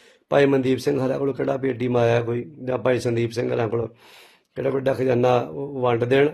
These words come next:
ਸੋ ਮਾਇਆ ਕਰਕੇ ਜੇ ਹਾਰਿਆ ਤੇ ਉਹ ਮਾਇਆ ਕਰਕੇ ਹਾਰੂਗਾ, ਕਿਉਂਕਿ ਉਹਦੇ ਕੋਲ ਮਾਇਆ ਹੈ ਨਹੀਂ ਵੰਡਣ ਨੂੰ। ਬਾਕੀ ਅੱਗੇ ਤੁਹਾਡੀ ਮਰਜ਼ੀ ਹੈ ਤਰਨਤਾਰਨ ਵਾਲਿਓ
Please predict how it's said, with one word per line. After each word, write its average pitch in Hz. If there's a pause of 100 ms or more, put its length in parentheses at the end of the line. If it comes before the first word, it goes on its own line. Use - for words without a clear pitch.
(580)
ਸੋ 139
ਮਾਇਆ 143
ਕਰਕੇ 139 (120)
ਜੇ 131
ਹਾਰਿਆ 123
ਤੇ 143
ਉਹ 139
ਮਾਇਆ 127
ਕਰਕੇ 123
ਹਾਰੂਗਾ, 127
ਕਿਉਂਕਿ 123
ਉਹਦੇ 123
ਕੋਲ 123
ਮਾਇਆ 120
ਹੈ 123
ਨਹੀਂ 123
ਵੰਡਣ 120
ਨੂੰ। 135 (720)
ਬਾਕੀ 120
ਅੱਗੇ 139
ਤੁਹਾਡੀ 139
ਮਰਜ਼ੀ 139
ਹੈ 147
ਤਰਨਤਾਰਨ 135
ਵਾਲਿਓ 135